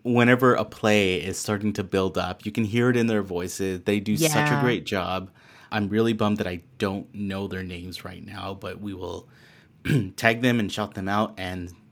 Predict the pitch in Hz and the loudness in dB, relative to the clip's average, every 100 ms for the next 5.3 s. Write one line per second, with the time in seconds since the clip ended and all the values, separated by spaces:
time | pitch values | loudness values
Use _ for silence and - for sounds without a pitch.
0 | _ - 107 104 98 95 87 95 85 85 | _ -6 0 2 0 -2 -4 -4 -4 -4
1 | 95 92 95 90 92 101 107 90 92 87 | -4 -4 -4 -4 -2 0 0 -2 -6 -6
2 | 90 87 85 85 - 110 123 - - _ | -8 -6 -8 -8 -6 -4 -4 -8 -14 _
3 | - 87 90 104 98 101 101 95 90 - | -12 -10 -6 -4 -2 2 2 2 -2 0
4 | 113 113 117 117 104 92 104 117 101 104 | 2 4 4 4 6 6 6 2 0 -2
5 | 101 104 | 0 -2